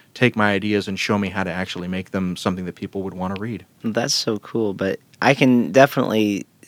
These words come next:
Speaker 2: see that background, though, like, even what you do today, just in the way that you ask questions and trying to figure out what the, you, you ask some of the best questions, uh, not only for me, but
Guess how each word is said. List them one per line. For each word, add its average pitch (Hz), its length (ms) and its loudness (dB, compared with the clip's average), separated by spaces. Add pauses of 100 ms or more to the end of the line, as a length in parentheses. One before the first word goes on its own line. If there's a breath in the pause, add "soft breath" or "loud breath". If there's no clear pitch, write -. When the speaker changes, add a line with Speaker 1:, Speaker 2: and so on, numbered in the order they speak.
(100)
Speaker 2:
see 123 300 2
that 98 240 2
background, 101 680 2
though, 95 360 -2
like, 95 240 -4
even 101 200 0
what 95 140 -2
you 92 120 -4
do 98 200 -2
today, 95 880 2
just 104 320 -2
in 98 140 0
the 98 80 -4
way 98 180 0
that 98 140 -4
you 90 160 -4
ask 90 260 -6
questions 104 680 -2
and 95 280 -4
trying 95 300 -2
to 92 80 -4
figure 98 260 -2
out 92 140 0
what 98 160 -2
the, - 260 -2
you, 117 160 4
you 120 280 2
ask - 340 -2
some 117 180 2
of 110 60 0
the 101 80 0
best 101 300 0
questions, 98 520 -2 (560 loud breath)
uh, 95 200 2
not 107 200 6
only 104 200 4
for - 160 -6
me, 101 320 0
but 95 260 -2